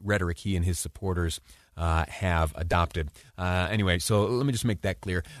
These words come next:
Uh, now, the options. You know, w-, whether or not you respond favorably to the, to the video released by the president yesterday,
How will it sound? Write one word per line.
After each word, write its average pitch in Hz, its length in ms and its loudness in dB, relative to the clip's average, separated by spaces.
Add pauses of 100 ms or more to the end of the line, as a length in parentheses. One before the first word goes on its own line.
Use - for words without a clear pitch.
Uh, 127 160 6 (120)
now, 143 300 4 (840)
the 127 160 -4
options. 131 500 0 (1160)
You 120 80 2
know, 117 40 6
w-, 156 200 4
whether 170 340 4
or 151 80 4
not 143 260 4
you 123 220 0
respond 117 600 0
favorably 101 680 -4
to 98 560 0 (300)
the, 95 480 4 (320)
to - 100 -8
the 98 120 2
video 87 540 2 (540)
released 98 360 0
by 101 180 0
the 92 80 -2
president 90 560 -4 (240)
yesterday, 87 720 0